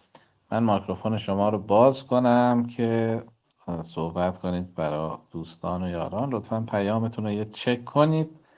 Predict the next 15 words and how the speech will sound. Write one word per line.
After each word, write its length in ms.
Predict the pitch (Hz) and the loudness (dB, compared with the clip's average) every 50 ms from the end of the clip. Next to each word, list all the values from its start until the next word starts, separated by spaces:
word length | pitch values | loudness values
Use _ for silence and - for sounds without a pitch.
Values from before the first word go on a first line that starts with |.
| _ _ _ _ _ _ _ _ _ _ _ _ _ - | _ _ _ _ _ _ _ _ _ _ _ _ _ 0
بعد 240 | 104 107 117 117 110 | 2 2 2 4 4
من، 420 | 117 117 117 120 120 117 120 - - - | 4 6 6 6 4 4 0 -4 -8 -4
اه، 540 | - 98 95 95 92 90 87 85 82 - - | -2 0 2 2 2 2 2 0 -2 -4 0
باز 320 | - 95 95 95 92 - - | 2 4 4 4 4 0 -2
کنم. 240 | - 82 85 90 | -4 -2 0 2
برام 240 | 90 92 95 107 110 | 2 2 4 2 2
اوکی 380 | 98 98 98 98 - 107 110 110 | 2 0 -2 0 0 0 2 2
رو 320 | 110 110 110 107 107 92 - | 2 2 2 0 -2 -4 -4
اونجا 360 | 85 98 98 95 92 101 101 | -4 -4 -4 -2 -2 -4 -2
بنویسید 760 | 101 101 104 101 92 85 82 78 80 - - 82 82 82 - | 0 0 0 2 2 0 -2 -4 -6 -8 -10 -10 -10 -10 -8
توی 200 | - - 85 82 | -8 -6 -4 -4
پیام. 720 | 80 82 - - 82 85 85 95 110 123 139 151 160 160 - - _ _ _ _ _ _ - - _ _ _ _ _ _ _ _ _ _ _ _ _ _ _ _ _ _ | -6 -4 0 0 0 2 2 2 4 4 4 2 0 -2 -8 -14 _ _ _ _ _ _ -20 -20 _ _ _ _ _ _ _ _ _ _ _ _ _ _ _ _ _ _
اه، 520 | - 101 101 101 101 98 98 98 98 98 98 | -2 0 0 2 2 2 2 2 2 0 -2
صحبت‌های، 840 | 95 - - 123 120 120 117 113 113 - 127 131 131 131 120 117 117 117 - - 90 | -2 0 2 2 4 6 4 4 4 6 6 6 6 4 2 0 -6 -10 -12 -12 -10
اه، 320 | 104 104 104 101 95 | -8 -6 -6 -6 -6